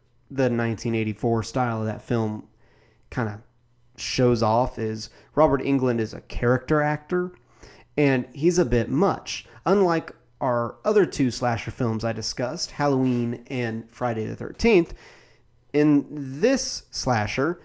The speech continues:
the monster has a voice, and he uses that voice a lot. You see, by this point in cinema, it was well established that the monster brings in the money.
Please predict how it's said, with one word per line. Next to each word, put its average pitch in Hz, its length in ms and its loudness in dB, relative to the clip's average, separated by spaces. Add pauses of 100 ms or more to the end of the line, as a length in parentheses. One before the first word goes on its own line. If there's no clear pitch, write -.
(180)
the 151 320 8
monster 165 560 2
has 185 240 4
a 214 40 6
voice, 262 600 2 (100)
and 185 160 4
he 196 60 0
uses 180 440 2
that 120 180 0
voice 120 260 2
a 123 40 0
lot. 113 420 -4 (360)
You - 60 -6
see, 160 160 4
by 190 260 6
this 220 200 2
point 160 380 2
in 120 180 2
cinema, 135 640 4 (1500)
it 208 160 8
was 180 220 8
well 160 360 8
established 113 720 2
that 127 200 6
the 139 60 6
monster 190 760 4
brings 160 300 8
in 117 480 0
the 131 120 4
money. 139 400 4